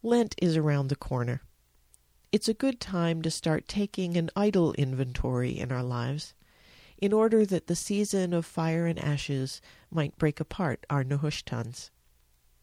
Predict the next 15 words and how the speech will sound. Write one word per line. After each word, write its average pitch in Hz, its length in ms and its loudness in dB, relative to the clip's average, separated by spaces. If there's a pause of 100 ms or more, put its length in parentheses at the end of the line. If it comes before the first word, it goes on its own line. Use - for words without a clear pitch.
(720)
What 269 220 -2
causes 233 540 -2
you 202 400 -2
to - 180 -4
violate 143 680 -2
the 147 120 -4
love 143 260 0
of 143 180 -4
neighbor 139 420 -2 (380)
because 160 340 -2
of 143 120 -4
your 147 140 0
devotion 135 600 -4
to - 200 -6
it? - 260 -4